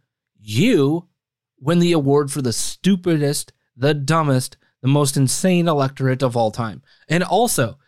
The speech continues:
if you are Doctor Mehmet Oz, holy bleep, are you the most unlikable individual to ever run for office?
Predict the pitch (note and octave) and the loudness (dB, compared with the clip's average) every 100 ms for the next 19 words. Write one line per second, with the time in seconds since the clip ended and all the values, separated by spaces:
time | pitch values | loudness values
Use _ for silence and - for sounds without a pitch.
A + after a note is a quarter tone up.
0 | _ _ D3 C#3 F#3 D#4+ C#4+ C#3+ D#3 D3 | _ _ -6 -2 2 2 2 -2 -4 -4
1 | - D#3+ C3+ C#3 C3 G#2+ A2+ C3 D#3 - | 0 2 2 2 0 -2 -4 -4 -8 -14
2 | _ _ - - C#4+ D4+ C#4+ D3+ C#3+ D3 | _ _ -10 -2 0 2 2 2 2 2
3 | G3+ C#3+ _ _ C#3+ D3 C#3+ A3 G#3+ F3 | 2 -2 _ _ -2 0 2 2 2 0
4 | F3+ E3+ C#3 C3+ F#3 F#3 F#3 F#3 F3+ D#3 | 0 0 0 0 -2 -2 -2 -2 -4 -2
5 | E3+ D3 C#3+ D#3+ E3 - - A3 A3 - | 0 2 0 -2 -4 -6 -4 0 0 -2
6 | D3+ F3+ E3+ F3+ F3+ F3+ E3 F#3+ G#3 - | 0 2 2 0 0 -2 -2 -2 -4 -6